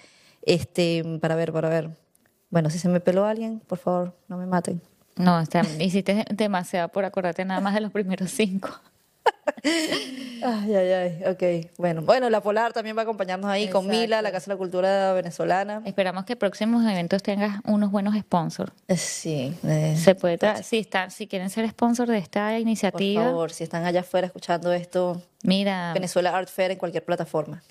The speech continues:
Speaker 2: Mendoza, seguramente. ¿Tú te imaginas que el de La Polar esté viendo este?
Speaker 1: Mira, yo tenía un contacto y le
Speaker 2: Lorenzo,
Speaker 1: escribí.
Speaker 2: Lorenzo, si llegas a ver esto,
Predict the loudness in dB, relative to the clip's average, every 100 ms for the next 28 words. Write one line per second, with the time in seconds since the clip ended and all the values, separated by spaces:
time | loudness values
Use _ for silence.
0 | _ _ 0 2 2 0 0 -6 -2 0
1 | 0 -2 -4 -6 0 2 2 2 0 0
2 | 0 0 0 -2 -2 0 2 2 0 -2
3 | 0 2 2 0 -2 0 2 2 0 -2
4 | 0 0 2 0 0 0 2 2 2 0
5 | 0 0 0 0 0 0 -2 -2 0 0
6 | 2 0 0 0 0 0 -2 -2 -4